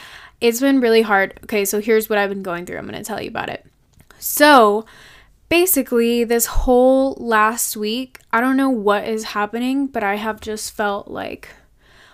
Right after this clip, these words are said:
honestly, I have felt a little bit depressed. I don't have depression, but I have felt depressed, and I don't know why. Actually, no, I know why.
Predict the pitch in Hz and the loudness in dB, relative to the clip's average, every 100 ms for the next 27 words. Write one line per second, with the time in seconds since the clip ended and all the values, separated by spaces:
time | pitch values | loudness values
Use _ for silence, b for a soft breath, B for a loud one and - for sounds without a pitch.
0 | b 214 226 233 240 214 202 208 202 - | b -4 -4 -4 -2 -2 -2 -6 -10 -6
1 | 202 196 - 214 208 202 202 - - 208 | -2 -2 -2 -6 -6 -6 -10 -14 -12 -4
2 | 202 247 - 208 190 185 185 - 170 _ | -4 -4 -8 -10 -10 -10 -12 -12 -18 _
3 | - 220 240 - 339 370 381 233 220 - | -4 0 0 -2 -2 -2 -2 -4 -6 -6
4 | 202 190 - - 196 - - _ - 202 | -12 -14 -16 -4 -2 -2 -6 _ -12 -12
5 | - - 240 170 202 - - - B B | -12 -2 0 0 -2 -4 -6 -8 B B
6 | B B B - 226 233 233 233 233 233 | B B B -4 0 2 2 0 0 -2
7 | 233 - 262 277 277 226 233 196 165 - | -4 -2 0 2 2 2 2 2 -4 -12
8 | _ _ - 226 220 277 277 247 202 175 | _ _ -2 -2 -2 -2 -2 -2 -6 -10
9 | - _ 247 254 226 208 175 | -14 _ 0 2 2 -2 -6